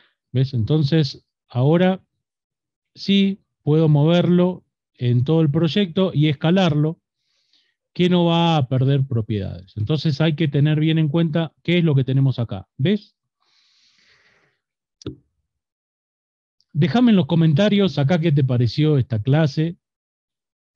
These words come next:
Eh, voy a seguir mostrando en otras clases más de componente dinámico, como lo que es rotación y otras cositas.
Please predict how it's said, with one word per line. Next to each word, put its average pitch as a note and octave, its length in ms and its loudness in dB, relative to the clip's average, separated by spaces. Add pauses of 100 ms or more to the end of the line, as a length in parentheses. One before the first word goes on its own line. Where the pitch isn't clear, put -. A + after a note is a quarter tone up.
(500)
Eh, C#3 320 2
voy G3 460 4
a G3+ 360 0
seguir F3+ 1120 -2 (1080)
mostrando D#3 520 -2
en D3 100 0
otras D#3+ 260 -4
clases D3+ 640 -4
más D#3 360 0
de D3 200 0
componente C3 560 -2
dinámico, C3+ 640 -2
como A2+ 320 -4
lo A2+ 140 -4
que D3 360 -2
es C#3 220 -10 (300)
rotación C3 1700 -4 (540)
y B2+ 80 -8
otras C3+ 220 -4
cositas. G#2+ 720 -6